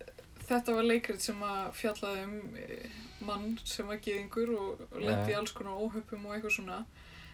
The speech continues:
Speaker 1: En hérna, okkur fannst eins og, en, eh, til, þú veist, ég veit ekki af hverju ég er að taka þetta sem dæmi, en hérna, okkur fannst eins og þetta, eh, að taka þessa kvikmynd og hérna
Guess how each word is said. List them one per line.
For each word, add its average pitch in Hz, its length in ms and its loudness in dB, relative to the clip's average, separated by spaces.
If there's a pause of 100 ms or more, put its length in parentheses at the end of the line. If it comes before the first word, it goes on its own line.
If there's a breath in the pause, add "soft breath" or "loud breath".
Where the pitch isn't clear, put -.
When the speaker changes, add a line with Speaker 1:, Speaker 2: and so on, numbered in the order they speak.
Speaker 1:
En 208 320 -2
hérna, 214 560 0 (880)
okkur 240 280 4
fannst 254 380 2
eins 226 260 6
og, 214 360 4 (220)
en, 180 200 -4
eh, 196 240 -6
til, 208 240 2
þú 180 160 -6
veist, - 240 -10
ég 175 320 -4
veit 190 160 -2
ekki 180 160 -2
af 185 80 -4
hverju 180 160 -2
ég 180 60 0
er 175 80 0
að - 20 -12
taka 175 220 -2
þetta 170 160 -2
sem 175 120 -6
dæmi, 170 300 -2
en 175 300 -4
hérna, 190 400 -4
okkur 220 180 -6
fannst 226 240 4
eins 220 160 0
og 208 80 -6
þetta, 214 380 0 (800 soft breath)
eh, 185 1000 -4 (220)
að 214 160 0
taka 247 360 6
þessa 240 380 6 (160)
kvikmynd 220 720 2 (920 soft breath)
og 202 280 2
hérna 196 480 0